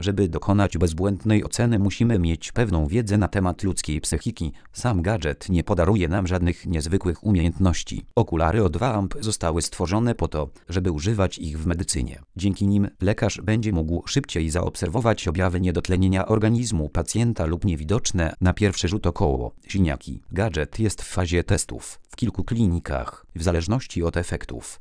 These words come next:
podjęta będzie decyzja o wprowadzeniu okularów na rynek. S,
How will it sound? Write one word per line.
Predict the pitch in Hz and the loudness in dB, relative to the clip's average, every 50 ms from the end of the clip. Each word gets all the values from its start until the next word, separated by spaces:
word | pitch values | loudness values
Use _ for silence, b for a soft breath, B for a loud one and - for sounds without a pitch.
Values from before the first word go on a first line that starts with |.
| - _ | -2 _
podjęta | 98 90 82 90 95 101 - 90 82 | 0 2 2 2 0 0 0 0 0
będzie | 85 76 73 71 82 | 0 0 0 0 0
decyzja | 82 107 104 - 123 123 107 107 98 92 | 0 0 0 0 0 0 0 0 0 0
o | 101 104 | 2 4
wprowadzeniu | - - 107 87 87 85 104 113 107 98 104 | 4 4 4 4 4 4 4 4 4 4 4
okularów | 101 - - 101 95 73 67 60 - - - | 2 2 0 0 0 0 -2 -6 -6 0 2
na | 98 90 | 2 2
rynek. | 90 76 67 64 57 - - - - _ | 2 0 -2 -4 -8 -12 -18 -20 -8 _
S, | 107 120 87 76 - - - - - | -2 -2 -2 -2 -4 -8 -12 -14 -16